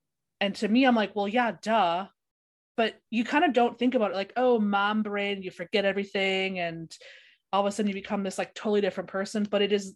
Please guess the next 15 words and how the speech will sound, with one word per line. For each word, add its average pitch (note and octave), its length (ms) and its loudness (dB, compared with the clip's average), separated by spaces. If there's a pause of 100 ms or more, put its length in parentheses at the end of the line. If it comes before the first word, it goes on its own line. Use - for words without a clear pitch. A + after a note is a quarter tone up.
(100)
literally A#3+ 500 4
something G#3+ 340 -2
you F#3+ 100 -8
can't - 260 -6
help. F3+ 320 0
It's - 140 -12
the E3 120 -6
way F3+ 140 -4
that F3+ 100 -6
your F3 100 -6
brain E3+ 300 -2
changes. D#3+ 440 -10
Some C#4 200 4
say B3 260 2
that, G3 240 2